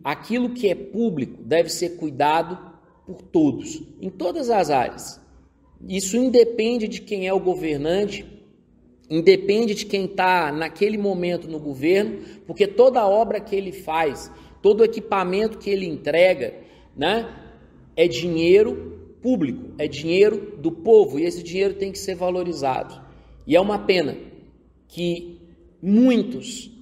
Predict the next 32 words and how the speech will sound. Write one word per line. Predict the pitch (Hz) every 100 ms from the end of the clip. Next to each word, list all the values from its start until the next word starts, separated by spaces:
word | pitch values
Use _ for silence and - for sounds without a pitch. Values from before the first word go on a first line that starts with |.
| - -
adultos, | 131 131 220 214 220 -
crianças | 170 165 190 165 165
e | 170
adolescentes | 156 165 160 143 170 196 208 - - - - - - -
não | 151 170 202
entendam | 208 202 175 175 180 175
isso, | 131 - - - - - _ _ -
né? | 147 - _
É | 139
só | - 170
a |
gente | 170 170
observar | 175 - - 175 147 151 151
quando | 165 160
a |
gente | 143 151
vai | 143 147
na | 147
escola | 143 - 143 143
pública | 139 147 143 156
como | - 160
é | 160
que | 160
algumas | 143 139 156 160 160 - - - -
salas, | - - 143 160 131 107 -
carteiras | - 135 - 180 196 190 170
e | 160
cadeiras | - 151 131 147 175 175 - - -
são | - 175 185 196 - - -
destruídas | 123 202 247 - 233 202 214 202
e | 196
depredadas | 202 202 196 160 151 156 143 -